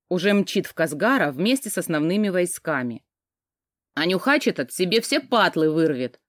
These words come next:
но нас с Карлой даже из-под земли достанет. Срочно надо собрать студенток, отыскать выход на поверхность и бежать.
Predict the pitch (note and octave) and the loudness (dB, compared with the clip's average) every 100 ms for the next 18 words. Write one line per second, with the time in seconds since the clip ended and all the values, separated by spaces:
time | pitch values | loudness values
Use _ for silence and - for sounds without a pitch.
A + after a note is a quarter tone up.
0 | _ C#3+ D#3+ G3+ D4 - - F3 D3 C#3 | _ -2 2 2 2 0 0 0 2 0
1 | D3+ E3+ G3 G3 A3 F#3+ A#3 B3+ A3+ E3+ | 0 0 0 0 -2 2 4 4 4 0
2 | C#3+ - B2+ A2+ - - _ _ _ _ | -2 -4 -8 -6 -12 -18 _ _ _ _
3 | _ _ - A#3+ D#4 - G3+ F#3+ F#3 F#3 | _ _ -4 2 2 2 2 2 2 0
4 | F#3+ F#3+ G3+ E3+ F#3+ F3 C4 C4+ G3 A#2 | 0 2 0 0 -6 0 4 4 2 -8
5 | _ _ _ E3 G3 - G#3+ G3 G#3 F#3 | _ _ _ -6 -4 0 0 0 -2 -2
6 | E3 D#3 D3+ D3 A#3 B3+ A3+ G#3 - - | -2 -2 -2 -2 -2 -2 -2 -4 -6 -18
7 | _ - B3 G#3+ - A#2+ G#2+ _ | _ -2 0 0 -2 -10 -14 _